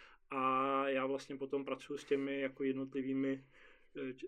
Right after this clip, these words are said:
členy těch párů vlastně jako po samostatné diskrétní linii a musím říct, že takových jakoby párů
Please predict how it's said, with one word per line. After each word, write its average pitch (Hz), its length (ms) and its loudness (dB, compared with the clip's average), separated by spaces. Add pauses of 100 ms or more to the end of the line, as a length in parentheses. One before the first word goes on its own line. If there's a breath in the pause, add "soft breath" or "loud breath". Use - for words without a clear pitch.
členy 147 340 2
těch 147 200 0
párů 139 560 2
vlastně 139 500 -2
jako 147 220 -6
po 139 220 -4
samostatné 147 640 -4
diskrétní 139 600 -4
linii 135 440 -4
a 147 60 -10
musím 135 280 -8
říct, 135 80 -10
že 151 100 -2
takových 131 480 -6
jakoby 139 300 -6
párů 135 640 -2